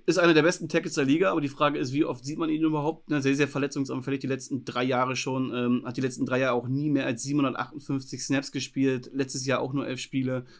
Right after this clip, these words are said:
Da vor das Jahr, glaub ich, komplett ausgefallen, hat er, glaub ich, nur ein paar Snaps gemacht. Ähm, ich mein, wenn er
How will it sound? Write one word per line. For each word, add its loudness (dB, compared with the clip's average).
Da 4
vor -4
das -2
Jahr, -2
glaub -2
ich, -12
komplett -4
ausgefallen, -4
hat -2
er, -2
glaub -2
ich, -4
nur 0
ein -12
paar -2
Snaps -6
gemacht. -4
Ähm, 6
ich 0
mein, 4
wenn 4
er 0